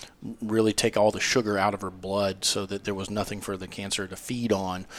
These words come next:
I mean, it was really important. And, you know, I think all of that combined with the, the chemotherapy and everything else really is what, um, I mean, she's been cancer-free for five years. Since her surgery was done, she hasn't had it,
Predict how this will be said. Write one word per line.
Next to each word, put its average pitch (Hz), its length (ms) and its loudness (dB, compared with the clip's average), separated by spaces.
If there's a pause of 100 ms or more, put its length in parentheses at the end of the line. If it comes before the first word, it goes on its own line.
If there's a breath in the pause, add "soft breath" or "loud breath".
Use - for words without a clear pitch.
(200 loud breath)
I - 40 2
mean, 131 80 8
it - 20 10
was 117 100 6
really 151 260 12
important. 113 540 2
And, 113 480 -6
you 135 160 -2
know, 110 100 0
I 110 100 0
think 131 260 0
all 123 260 12
of 113 80 4
that 104 320 6
combined 104 440 -2
with 101 340 0
the, 101 340 -2
the 98 200 -4
chemotherapy 104 480 -4
and 101 80 -4
everything 101 260 -4
else 101 180 -4
really 104 420 2
is 98 140 -2
what, 98 380 0 (500 loud breath)
um, 95 380 -4
I 95 60 -4
mean, 98 160 -4
she's 110 240 2
been 113 180 0
cancer-free 104 520 -4
for 98 160 -8
five 98 300 -4
years. 104 300 -6
Since 104 240 -2
her 98 100 -2
surgery 104 420 -2
was 92 160 -10
done, 95 200 -8
she 101 180 -2
hasn't 98 260 -6
had 101 200 -6
it, 101 140 -6